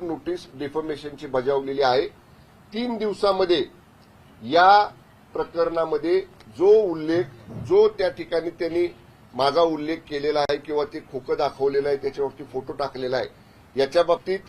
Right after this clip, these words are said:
त्यांनी विधान पाठीमागं घ्यावं, बिनशर्त माफी मागावी. अन्यथा श्री आमदार श्री धनगेकर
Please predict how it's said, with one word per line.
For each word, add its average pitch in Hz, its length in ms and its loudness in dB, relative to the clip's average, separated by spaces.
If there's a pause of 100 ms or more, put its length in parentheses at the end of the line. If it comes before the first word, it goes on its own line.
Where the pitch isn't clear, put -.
(220)
त्यांनी 151 200 -4
विधान 156 340 -2
पाठीमागं 151 640 -6
घ्यावं, 151 420 -2
बिनशर्त 147 440 -8
माफी 135 420 -6
मागावी. 160 380 -4 (600)
अन्यथा 185 640 4 (580)
श्री 175 220 0 (120)
आमदार 156 360 2
श्री 185 200 -8
धनगेकर 170 580 2